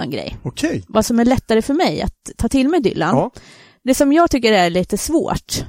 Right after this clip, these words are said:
Speaker 1: och
Speaker 2: Mm.
Speaker 1: det är många andra också som tycker att det som är lite svårt, det är ju liksom hans sätt att sjunga och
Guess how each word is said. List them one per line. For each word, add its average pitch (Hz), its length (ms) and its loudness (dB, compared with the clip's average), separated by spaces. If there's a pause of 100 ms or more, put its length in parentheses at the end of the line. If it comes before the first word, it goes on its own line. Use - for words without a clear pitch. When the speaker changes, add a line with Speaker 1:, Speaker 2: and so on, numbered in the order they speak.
(120)
Speaker 1:
och - 60 -12
Speaker 2:
Mm. 202 120 -2
Speaker 1:
det 196 60 4
är 165 240 2
många 165 380 -4
andra 175 320 -2
också 185 180 -8
som 185 200 -8
tycker - 280 -8
att - 160 -6 (320)
det 180 120 -2
som 175 120 -8
är 165 40 -8
lite 160 120 -12
svårt, - 180 -8
det 247 80 4
är 240 160 4
ju 190 80 4
liksom 185 320 -4
hans 175 460 -6
sätt - 300 -4
att 180 100 -6
sjunga 170 680 -2
och - 80 -4